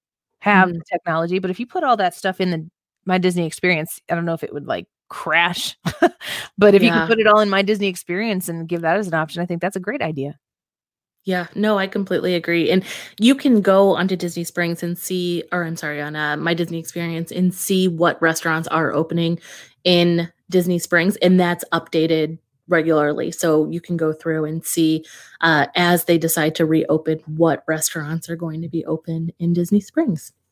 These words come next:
Speaker 1: It's fantastic. And I've heard too, th-, this is, I don't know that this is, like, this is where I have heard and read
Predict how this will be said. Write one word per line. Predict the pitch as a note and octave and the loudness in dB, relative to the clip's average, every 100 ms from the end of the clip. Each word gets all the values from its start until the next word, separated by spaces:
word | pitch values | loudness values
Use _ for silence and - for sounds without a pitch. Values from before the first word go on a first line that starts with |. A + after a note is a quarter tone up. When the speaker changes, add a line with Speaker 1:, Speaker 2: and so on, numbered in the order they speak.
| _ - | _ -14
Speaker 1:
It's | F#3 | -10
fantastic. | - E3 E3+ D#3+ - D3 _ _ - - | -6 -6 -4 -4 -6 -12 _ _ -20 -8
And | G#3 | 0
I've | A3 | 2
heard | G#3+ A#3 | 4 0
too, | - A#3 A3 G3 | 2 2 2 2
th-, | - - | -2 -6
this | G3 G#3+ A3 | 0 0 0
is, | F#3+ | -4
I | F3 G#3 | 0 2
don't | G#3 F#3 | 2 2
know | G3+ | 0
that | E3+ E3 | 0 -2
this | F3+ | -2
is, | F3+ E3+ - _ _ _ _ _ _ - | -2 -4 -6 _ _ _ _ _ _ -2
like, | F#3+ | 0
this | F#3 E3+ | 0 0
is | F3 | -2
where | E3 E3 | 0 2
I | D#3 E3+ | 4 2
have | D#3 | 0
heard | - F#3 F3 | 0 0 2
and | D#3+ D#3+ | -2 0
read | E3 D#3 | 2 2